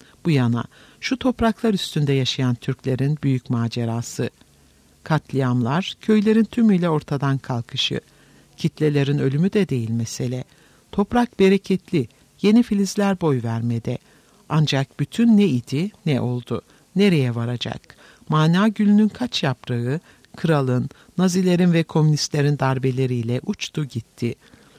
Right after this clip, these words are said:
Maskeler değişik, kukla tek. Bulgar ve hala o kukla ve maddeden geçebildiğimizi bildiği için artık manaya pençe atmış.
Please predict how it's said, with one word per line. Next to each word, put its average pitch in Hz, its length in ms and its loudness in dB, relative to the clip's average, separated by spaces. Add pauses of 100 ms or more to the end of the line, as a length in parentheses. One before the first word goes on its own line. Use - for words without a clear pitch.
(180)
Maskeler 240 600 2
değişik, 190 600 -2
kukla 147 380 -4
tek. - 520 -10 (300)
Bulgar 135 460 -2 (340)
ve 165 80 2
hala 220 480 2
o 156 100 -2
kukla - 480 -8 (400)
ve 226 120 6
maddeden 214 600 4
geçebildiğimizi 123 880 -4
bildiği 143 360 -4
için 147 360 -6 (140)
artık - 360 -2
manaya 190 500 2
pençe 147 440 -2
atmış. 113 560 -6